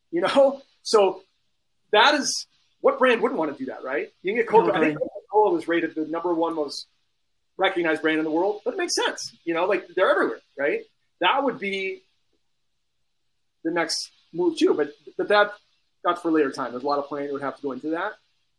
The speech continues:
Speaker 1: But I'm, um, I lived in Australia for a couple years of my life. I'm getting, my buddies are just blowing me up. My mates, my mates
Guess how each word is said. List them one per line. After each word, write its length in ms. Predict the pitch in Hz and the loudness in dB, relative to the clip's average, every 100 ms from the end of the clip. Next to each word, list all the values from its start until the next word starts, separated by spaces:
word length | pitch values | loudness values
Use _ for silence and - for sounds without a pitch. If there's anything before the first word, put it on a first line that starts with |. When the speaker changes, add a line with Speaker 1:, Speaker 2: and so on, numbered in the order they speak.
| - | -6
Speaker 1:
But 100 | 160 | 0
I'm, 240 | 165 175 180 | 2 2 2
um, 280 | 160 156 160 | 0 0 0
I 120 | 185 | 2
lived 180 | 202 175 | 2 0
in 60 | |
Australia 340 | 151 - 170 165 | -2 0 0 0
for 100 | 170 | -2
a 40 | |
couple 180 | 170 165 | -4 -2
years 160 | 165 165 | -2 -2
of 60 | |
my 80 | 160 | -2
life. 360 | 160 165 180 - | -2 -2 -6 -8
I'm 180 | 151 170 | -6 -2
getting, 160 | 170 165 | -2 0
my 100 | 151 | -2
buddies 340 | 156 156 143 | -2 -2 -4
are 80 | 135 | -8
just 200 | 135 - | -6 -2
blowing 260 | 151 156 | 0 2
me 60 | 156 | 2
up. 120 | 151 | 2
My 60 | 139 | 2
mates, 680 | 139 160 160 - - - - | 0 -2 -2 -4 -8 -8 -8
my 320 | 131 120 131 151 | -6 -4 -2 -2
mates 360 | 165 - - | -6 -10 -20